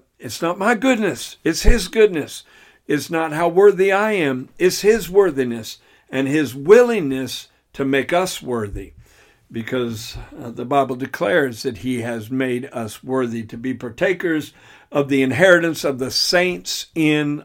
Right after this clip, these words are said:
light. So, also, I, I should add that it said, "Unto you who fear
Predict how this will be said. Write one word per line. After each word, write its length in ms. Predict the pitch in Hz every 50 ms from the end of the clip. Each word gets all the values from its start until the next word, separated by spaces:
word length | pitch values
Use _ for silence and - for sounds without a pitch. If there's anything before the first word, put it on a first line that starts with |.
| _ _
light. 680 | 151 127 127 127 127 123 113 90 82 - _ - - _ _ _ _ _ - - _ _ _
So, 560 | - - - - 139 139 135 180 165 - - - - _ _ _ _ _ _ _ _ _ _ _ _ _ _ _ _ _ _ _ _ _ _ _ _ -
also, 600 | 185 220 240 - - - 175 139 123 113 - -
I, 380 | 139 131 135 - - 139 147
I 20 | 143
should 260 | - - 165 156 151
add 480 | - - 185 190 190 160 139 110 - - _ _ - - _ _ _ _ _
that 320 | 262 170 139 151 151 147
it 160 | 147 147 143
said, 280 | - - 180 170 160 156
"Unto 260 | 156 156 151 - 160
you 240 | 156 151 156 156 135
who 200 | 117 135 135 123
fear 640 | - - - 160 156 160 156 151 143 139 135 - -